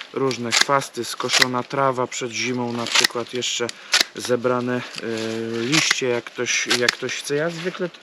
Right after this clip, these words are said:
nie zbieram tej całej tej trawy i tych liści, bo miałbym za dużo tego materiału takiego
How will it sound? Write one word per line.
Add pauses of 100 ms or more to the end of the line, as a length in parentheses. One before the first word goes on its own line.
nie
zbieram
tej
całej
tej
trawy
i
tych
liści, (500)
bo
miałbym
za
dużo
tego
materiału
takiego